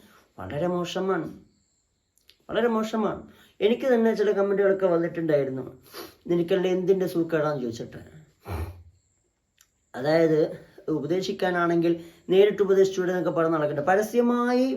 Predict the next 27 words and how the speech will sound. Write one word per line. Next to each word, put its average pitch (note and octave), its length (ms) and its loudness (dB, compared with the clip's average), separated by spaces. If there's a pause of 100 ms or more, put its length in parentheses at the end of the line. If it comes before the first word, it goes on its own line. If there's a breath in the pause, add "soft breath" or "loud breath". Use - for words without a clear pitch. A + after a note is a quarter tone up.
വീഡിയോ A3+ 300 4 (420 loud breath)
ചെയ്ത് A3+ 260 6 (100)
പറയുന്ന, G3+ 360 4 (240)
ലോകരോട് A3 600 4 (120)
കാണിച്ച് G#3 360 -2
ചെയ്തൊരു G3+ 360 4 (100)
വീഡിയോക്ക് F3+ 480 0 (720 soft breath)
അതിൽ G3 260 2 (240)
എന്തിനാണ് A#3+ 560 2
ഇതുപോലെ A#3 420 2 (100)
വീഡിയോ G#3+ 340 0
വന്നിട്ട് G#3+ 320 -2
ഉസ്താദുമാരാണെങ്കിലും G3 1120 0
അതിനെക്കുറിച്ച് F#3+ 500 -4
പറയുന്നത് F#3 440 2
എന്ന് F3+ 200 -2
കരുതിയാൽ, D#3+ 460 2 (840 soft breath)
ഒരാളെങ്ങനെ A3+ 580 2
മോശമായിട്ട് A3 720 2
എന്തെങ്കിലും A3+ 380 2
ഒരു A#3+ 160 0 (140)
മോശ-, F#3+ 380 -4
ഒരു F#3+ 140 6 (160)
തെറ്റായ A3+ 300 0 (100)
വാക്ക് F#3+ 280 -2
പറയുമ്പോൾ E3 400 0 (460 loud breath)
അത് C#4 140 2